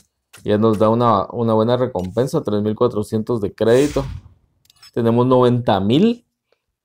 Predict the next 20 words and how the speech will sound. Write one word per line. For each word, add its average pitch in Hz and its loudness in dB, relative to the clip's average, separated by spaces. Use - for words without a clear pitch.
para 104 2
afrontar 101 -2
el 110 2
último 117 -2
día. 165 2
Y 104 0
el, 92 0
el 95 -2
P 98 -2
R, 139 -2
¿verdad? 98 -4
A 101 0
ver 101 2
cómo 127 -2
nos 107 -4
va 95 -2
en 107 -2
esta 110 -4
última 120 -4
carrera. 95 -4